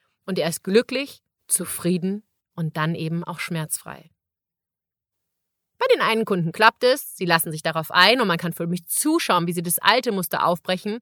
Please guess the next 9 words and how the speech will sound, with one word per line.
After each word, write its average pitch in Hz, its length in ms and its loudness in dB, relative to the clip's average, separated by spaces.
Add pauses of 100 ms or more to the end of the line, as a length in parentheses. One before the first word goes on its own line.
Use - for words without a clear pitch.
(320)
und - 120 -8
Platz 226 300 4
für 185 140 -4
was 180 160 2
Neues 208 400 4
und 170 100 -2
auch 131 100 -2
Besseres 170 520 2
machen. 165 440 -8